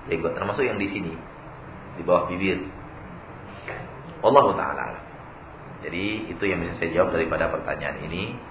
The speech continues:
yang juga kita temukan dari jawaban para ulama ketika menjawab definisi daripada jenggot.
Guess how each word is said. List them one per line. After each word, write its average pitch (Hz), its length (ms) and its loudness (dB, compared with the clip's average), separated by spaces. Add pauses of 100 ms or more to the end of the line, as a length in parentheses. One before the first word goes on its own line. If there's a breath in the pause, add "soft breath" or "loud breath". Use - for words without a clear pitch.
(280)
yang 85 160 -4
juga 85 160 2
kita 82 240 -2
temukan 85 320 0
dari 80 320 0 (160)
jawaban 82 340 4
para 78 300 0
ulama 82 320 0
ketika 80 480 -2 (560)
menjawab 87 400 4
definisi 82 500 -2
daripada 78 460 -2
jenggot. 73 320 -6